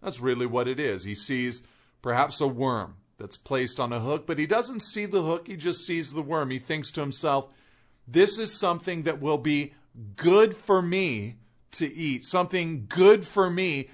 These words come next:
to experience." And that's the way that temptation works. You see something that is clearly forbidden in the Word of God, but your desire says, "This is good for me. This is good for me."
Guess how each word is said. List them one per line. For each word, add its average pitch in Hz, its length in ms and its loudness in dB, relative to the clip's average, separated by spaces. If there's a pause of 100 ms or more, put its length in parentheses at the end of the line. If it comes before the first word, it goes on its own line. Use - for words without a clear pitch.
(120)
to 170 120 2
experience." 165 580 -2
And 143 100 -4
that's 156 200 2
the 185 80 -2
way 160 160 2
that 196 180 -2
temptation 156 760 -4
works. - 520 -10 (440)
You 156 160 0
see 175 460 -2 (100)
something 220 580 0
that 185 180 2
is 156 160 -2
clearly 240 640 2
forbidden 170 840 4
in 165 160 -6
the 156 100 -2
Word 175 240 2
of 120 140 -6
God, 180 360 4 (360)
but 175 240 4
your 170 240 4
desire 143 920 4
says, 139 1080 0 (320)
"This 151 340 0
is 98 160 -6
good 120 320 -2
for 101 180 -8
me. 82 280 -12 (440)
This 139 380 2
is 120 180 -4
good 120 240 -4
for 104 140 -6
me." 87 140 -12